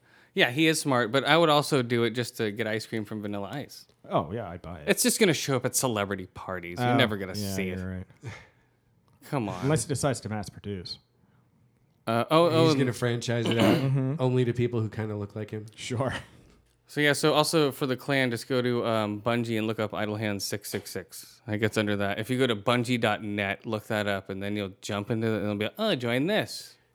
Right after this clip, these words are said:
Speaker 3: Yeah, I forgot to sign up for the companion app, although I downloaded it.
Speaker 1: I tried to sign up for it on my iPad, but it goes to, like, Candy Crush. I'm
Speaker 2: Ha.
Speaker 1: like, "No."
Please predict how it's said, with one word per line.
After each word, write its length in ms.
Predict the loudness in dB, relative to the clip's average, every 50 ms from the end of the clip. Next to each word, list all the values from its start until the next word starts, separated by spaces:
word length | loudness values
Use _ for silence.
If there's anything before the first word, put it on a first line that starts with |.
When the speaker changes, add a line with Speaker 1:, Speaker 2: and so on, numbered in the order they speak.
| _ _ _
Speaker 3:
Yeah, 120 | -8 -8
I 40 | -8
forgot 460 | -8 -8 -10 -6 -4 -4 -4 -4 -4
to 160 | -6 -6 -6 -6
sign 320 | -6 -6 -4 -4 -4 -4
up 80 | -6 -8
for 120 | -10 -8
the 140 | -8 -8 -8
companion 640 | -8 -12 -18 -14 -10 -8 -6 -6 -6 -6 -6 -8 -8
app, 140 | -10 -10 -10
although 300 | -10 -8 -8 -8 -8 -8
I 60 | -8
downloaded 560 | -8 -8 -8 -8 -6 -6 -8 -8 -8 -10 -14 -12
it. 40 | -2
Speaker 1:
I 120 | 0 0 0
tried 380 | 0 -2 -2 0 2 2 2 0
to 80 | -2
sign 240 | -2 -2 0 2 2
up 100 | 0 0
for 180 | 0 0 0 2
it 60 | 2
on 100 | 4 2
my 340 | 2 0 0 0 -2 -2 -2
iPad, 380 | -2 -4 -6 -4 -4 -4 -2 -2
but 100 | 0 0
it 80 | 0 0 0
goes 200 | 2 2 2 4 2
to, 100 | 2 2
like, 220 | 2 2 0 -2
Candy 440 | -6 -2 0 2 2 2 0 -2 -2
Crush. 540 | -4 -2 -2 -2 -2 -2 -6 -12 -16 -8 -4
I'm 100 | 0 4
Speaker 2:
Ha. 60 | 6
Speaker 1:
like, 320 | 6 8 6 6 4 2 -2
"No." 560 | -2 0 0 2 4 6 6 6 6 4 0